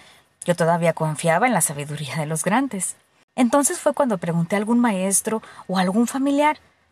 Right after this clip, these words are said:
No recuerdo bien, pero simplemente quería resolver el misterio del elefante. Alguno de ellos me explicó que el elefante no se escapaba porque estaba amaestrado.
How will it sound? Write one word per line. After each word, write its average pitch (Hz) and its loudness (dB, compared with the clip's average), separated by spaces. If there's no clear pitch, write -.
No 262 6
recuerdo 302 2
bien, 240 2
pero 196 0
simplemente 233 0
quería 180 0
resolver 180 0
el 226 4
misterio 262 4
del 208 2
elefante. 151 -4
Alguno 254 4
de 320 4
ellos 285 0
me 240 0
explicó 202 -2
que 208 -2
el 214 2
elefante 165 0
no 190 2
se - -2
escapaba 254 4
porque 196 -2
estaba 196 4
amaestrado. 202 2